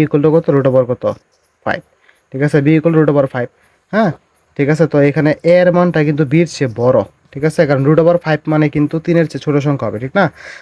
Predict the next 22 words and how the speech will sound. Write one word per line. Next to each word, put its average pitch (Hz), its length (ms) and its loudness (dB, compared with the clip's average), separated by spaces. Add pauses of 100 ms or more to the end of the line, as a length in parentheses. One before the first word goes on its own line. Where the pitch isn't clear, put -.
(120)
তো - 40 -10 (160)
A - 60 6
এর 170 100 4
মানটা 175 200 0
যেহেতু 160 260 2
B - 60 2
এর 175 120 -2
চেয়ে 151 200 0
বড়, 143 140 2 (400)
তাহলে 143 240 0
আমরা 143 180 0
বলতে 151 180 0
পারি 143 160 2
সুতরাং 151 220 0 (120)
বৃহৎ 160 300 2
অক্ষের 123 240 -6
দৈর্ঘ্য, 104 280 -2
সুতরাং 160 280 0 (880)
বৃহৎ 147 380 2 (460)
অক্ষের, - 460 -4 (1600)
বৃহৎ 143 320 2 (100)
অক্ষের 190 360 0